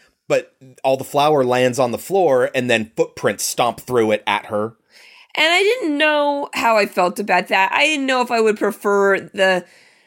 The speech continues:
Speaker 2: powder to hit something midair.
Speaker 1: Uh, well, that probably would have been harder than what they did later,
Speaker 2: Exactly.
Speaker 1: which is throw a cloth at something in midair
Speaker 2: Yes.
Speaker 1: and it catches it. Yes.
Speaker 2: Yes.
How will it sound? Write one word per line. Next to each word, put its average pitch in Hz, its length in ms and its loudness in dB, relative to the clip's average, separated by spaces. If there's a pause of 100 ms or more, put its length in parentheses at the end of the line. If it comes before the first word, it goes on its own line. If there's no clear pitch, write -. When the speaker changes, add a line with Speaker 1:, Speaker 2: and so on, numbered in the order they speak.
(160)
Speaker 2:
powder 190 520 0
to 175 540 -4
hit 233 260 -2
something 220 560 -2
midair. 196 560 0
Speaker 1:
Uh, - 220 -4
well, 147 140 0
that 175 220 0
probably 190 260 2
would 175 120 2
have 165 60 -2
been 165 100 0
harder 151 440 0
than 123 160 -4
what 117 160 0
they 117 100 -2
did 143 400 -2
later, 151 440 0
Speaker 2:
Exactly. 123 520 -4
Speaker 1:
which 127 160 0
is 143 140 -4
throw 139 240 0
a 104 80 -6
cloth 214 500 -2
at - 140 -4
something 110 360 -4
in 95 140 -8
midair 92 300 0
Speaker 2:
Yes. 95 100 0
Speaker 1:
and 90 40 -6
it - 180 -6
catches 73 320 -6
it. - 180 -16
Yes. - 400 -10
Speaker 2:
Yes. - 480 -4